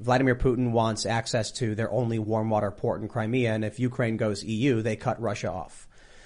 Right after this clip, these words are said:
So Russia moves in through the east,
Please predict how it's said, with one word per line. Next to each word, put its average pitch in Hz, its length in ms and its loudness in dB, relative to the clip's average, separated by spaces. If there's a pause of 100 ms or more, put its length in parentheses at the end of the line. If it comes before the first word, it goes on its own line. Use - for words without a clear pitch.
(100)
So 110 520 6 (180)
Russia 120 280 4
moves 117 280 2
in 117 140 0
through 117 180 -2
the 120 140 2
east, 208 340 4